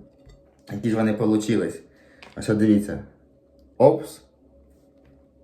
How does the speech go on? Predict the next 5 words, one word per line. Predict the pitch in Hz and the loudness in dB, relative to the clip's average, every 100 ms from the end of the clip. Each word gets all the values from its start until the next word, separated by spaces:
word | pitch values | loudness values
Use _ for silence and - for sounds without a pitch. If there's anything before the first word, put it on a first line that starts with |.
| - _ _ _ | -20 _ _ _
Такий | - 127 135 | -2 2 4
маленький. | 131 131 123 117 110 107 107 104 - - - - - _ _ - - _ _ _ _ _ _ - | 8 8 6 4 2 2 2 2 -4 -20 -20 -20 -20 _ _ -20 -20 _ _ _ _ _ _ -10
Джикс, | 101 117 127 - - - - | 0 2 2 -2 -16 -20 -10
а | - 104 | 0 6
ну-ка. | 104 101 113 123 139 | 6 6 4 0 0